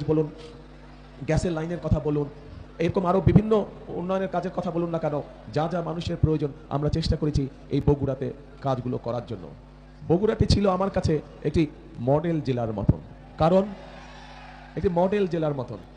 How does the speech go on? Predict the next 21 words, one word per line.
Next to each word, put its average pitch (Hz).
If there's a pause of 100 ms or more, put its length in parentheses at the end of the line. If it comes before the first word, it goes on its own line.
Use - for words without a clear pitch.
কারণ 185
আমি 190
সবসময় 190
চিন্তা 185
করতাম 165 (300)
যে 147 (220)
বাংলাদেশের 180 (180)
আর 180
তেষট্টি 190
জেলাকে 165 (200)
কীভাবে 190
কোনোদিন 175
যদি 170
আল্লাহ 160
সুযোগ 175
দেয়, 143 (200)
কোনোদিন 180
যদি 175
আল্লাহ 156
রহমত 175
দেয়, 143